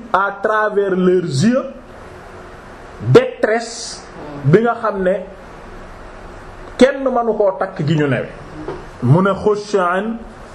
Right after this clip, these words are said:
absaaruhum minal aj-, yaxrujuuna ñuy génn minal ajdaas yi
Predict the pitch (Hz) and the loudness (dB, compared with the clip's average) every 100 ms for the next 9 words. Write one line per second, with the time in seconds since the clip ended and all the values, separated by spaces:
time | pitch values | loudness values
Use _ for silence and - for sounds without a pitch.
0 | - - - - - - - - - - | -18 -18 -18 -18 -18 -18 -18 -18 -18 -18
1 | - 190 208 196 185 - 180 170 165 143 | -2 0 2 0 -2 0 2 2 2 0
2 | 131 131 - - - - - - - - | 0 -2 -4 -14 -16 -18 -18 -18 -18 -16
3 | - - - - - - - - - - | -16 -18 -18 -18 -18 -18 -18 -18 -18 -18
4 | - - - - - - - - - - | -18 -18 -18 -18 -18 -18 -18 -18 -18 -18
5 | - - - - - 180 185 359 - - | -18 -18 -16 -16 -16 -16 -16 -16 -16 -16
6 | - - - - - - - 131 240 311 | -16 -16 -18 -18 -16 -10 2 6 6 4
7 | 302 277 269 220 247 277 262 233 233 220 | 2 2 0 2 0 2 2 2 2 2
8 | 214 240 196 226 208 196 220 226 208 185 | 2 2 4 4 2 0 2 2 0 0
9 | 185 175 151 170 | 2 2 2 0